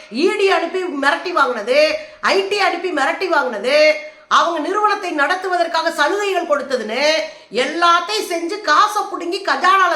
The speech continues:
சேர்த்துட்டு எதிர்க்கட்சிகளுடைய அக்கவுண்ட்டை ஃப்ரீஸ் பண்ற அவ்வளவு நல்லவங்க இந்த கும்பல். இதுங்க தான் ஊழலை பத்தி பேசுறதுங்க. பதற்றம், பயம். உங்க ஊழல் எங்களுக்கு தெரியாதுன்னா பேசுறீங்க.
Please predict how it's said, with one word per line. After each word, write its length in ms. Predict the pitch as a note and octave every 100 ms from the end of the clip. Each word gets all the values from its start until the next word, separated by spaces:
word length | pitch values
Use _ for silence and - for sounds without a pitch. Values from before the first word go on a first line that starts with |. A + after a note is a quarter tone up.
| -
சேர்த்துட்டு 640 | C#4+ D4 B3 A#3+ C#4 D4+ D4+ - - -
எதிர்க்கட்சிகளுடைய 880 | C#4 E4+ G#4 G4+ G4+ F#4+ E4+ E4+ G4+ G#4+ D#4+
அக்கவுண்ட்டை 360 | - G#4 G4+ G4
ஃப்ரீஸ் 240 | F#4+ G4 E4
பண்ற 280 | F#4 - D#4+
அவ்வளவு 640 | D#4+ C#4+ - F4 F4+ F4
நல்லவங்க 460 | E4+ G4+ G#4 F#4+ E4+ - - _ _
இந்த 200 | D#4+ D#4+
கும்பல். 520 | D#4+ E4+ E4+ - - - - - -
இதுங்க 240 | D4+ G4+
தான் 280 | G#4 G#4 A4
ஊழலை 340 | F#4+ A4 G#4+ F#4
பத்தி 180 | E4+ G4
பேசுறதுங்க. 640 | - E4+ E4+ E4 A#3+ G3 - - _ _ _ _
பதற்றம், 920 | - E4 - A#4 A4+ G#4+ F4 A3 E3+ F3
பயம். 800 | A#3+ D#4+ F#4+ A4 F#4 B3 F#3 - - -
உங்க 300 | G#3 D4 D#4+
ஊழல் 260 | F4+ G4+ F#4+
எங்களுக்கு 340 | F4+ E4+ E4
தெரியாதுன்னா 500 | F4+ F#4+ F4+ E4+ D#4+
பேசுறீங்க. 300 | D4+ D#4